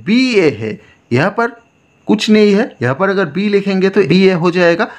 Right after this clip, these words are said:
यहाँ पर अगर बी लिखेंगे तो बी ए हो जाएगा। And लास्ट में यहाँ पर देखिए सी है, यहाँ पर सी है, यहाँ पर अगर सी लिखेंगे तो ग्रुप बन जाएगा, ठीक है, समझ में आ रहा है? तो ग्रुप बन गया सी ए डबल बी ए सी, सी ए डबल बी ए सी, सी ए डबल बी ए सी। तो आंसर क्या होगा?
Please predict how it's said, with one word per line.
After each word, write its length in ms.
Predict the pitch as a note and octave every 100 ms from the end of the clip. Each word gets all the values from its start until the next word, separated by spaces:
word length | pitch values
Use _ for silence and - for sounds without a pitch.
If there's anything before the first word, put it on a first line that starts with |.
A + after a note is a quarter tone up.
| - -
यहाँ 160 | C3+ D#3+
पर 120 | F#3+
अगर 220 | F#3 F#3
बी 140 | D3 F#3
लिखेंगे 400 | E3+ F3+ F3+ G#3+
तो 140 | A#3+
बी 200 | C#3+ C3+
ए 60 | A#2+
हो 180 | A2 A2+
जाएगा। 380 | A#2 A#2 -
And 160 | - C#3+
लास्ट 340 | C3+ F3+ G#3
में 120 | A3+ D#3
यहाँ 240 | A2+ C3+
पर 80 | F3
देखिए 260 | F#3 G3 G#3
सी 220 | G3+ G3
है, 140 | G3 G#3
यहाँ 160 | B2+
पर 140 | - G3
सी 220 | G3 G3
है, 100 | G3 B3+ - - -
यहाँ 100 | A#2
पर 120 | D3
अगर 160 | C#3+ D3
सी 200 | D3 G3
लिखेंगे 360 | F3+ G3 F#3 A3
तो 140 | G3
ग्रुप 220 | C#3 B2+
बन 160 | A2 G#2+
जाएगा, 280 | G2+ G2+ C3
ठीक 220 | A#3+ F3+
है, 100 | A#2+ - - -
समझ 200 | G3 G#3+
में 80 | A3
आ 40 |
रहा 100 | A3
है? 60 | B3 - _ -
तो 100 | C3+
ग्रुप 320 | A#2 D#3 A#3
बन 280 | G3+ A#3 A3
गया 160 | A3+
सी 420 | A3+ - A#3 B3 A#3+
ए 120 | A3
डबल 360 | G#3 G3+ G#3
बी 160 | F#3+ G#3+
ए 140 | G#3
सी, 220 | G3+ A3 B3
सी 340 | - F#3 F#3
ए 60 | F3+
डबल 340 | D#3 D#3 E3
बी 160 | D#3+ E3
ए 80 | D#3+
सी, 200 | - A#3
सी 400 | - - D3+ C3
ए 80 | B2+
डबल 340 | A#2+ A2+ A2
बी 180 | A#2+ A#2
ए 60 |
सी। 240 | G#2+ - G2 - - _
तो 60 | D3+
आंसर 420 | - C3 C3+ G3+
क्या 180 | G3+ G#3+
होगा? 320 | G3+ F#3+ C4